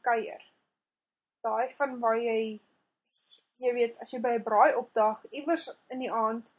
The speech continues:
gaan daar miskien 'n fight losbreek, of, eh, jy gaan begin dans, en, en dis 'n gekuier en 'n kuier tot in die vroegoggendure in.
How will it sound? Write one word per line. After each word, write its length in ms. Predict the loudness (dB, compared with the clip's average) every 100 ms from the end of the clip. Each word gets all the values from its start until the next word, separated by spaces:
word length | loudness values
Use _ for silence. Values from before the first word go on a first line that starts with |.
| _ _ _ _ _
gaan 160 | 0
daar 160 | 2 0
miskien 380 | -2 -6 -6 -6
'n 60 |
fight 420 | -4 2 2 2
losbreek, 760 | -4 -4 -4 -10 -6 -2 -2 -6 _ _ -14
of, 440 | -14 -14 -14 -6
eh, 260 | -2 -2 -4
jy 100 | -6
gaan 240 | -6 -6 -8
begin 340 | -8 -8 -6
dans, 640 | -2 0 0 0 -6 -14 -16
en, 200 | -20 -20 _ _ _ _ _
en 120 | -8
dis 160 | -6 -6
'n 120 | -8
gekuier 520 | -12 -4 -2 0 -2 -4
en 140 | -10
'n 100 | -6
kuier 360 | -2 0 -2 -4
tot 220 | -8 -8
in 100 | -10
die 220 | -10 -14 _ _ _ -8
vroegoggendure 1000 | -6 -6 -8 -6 -8 -10 -12 -10 -6 -8
in. 180 | -8 -16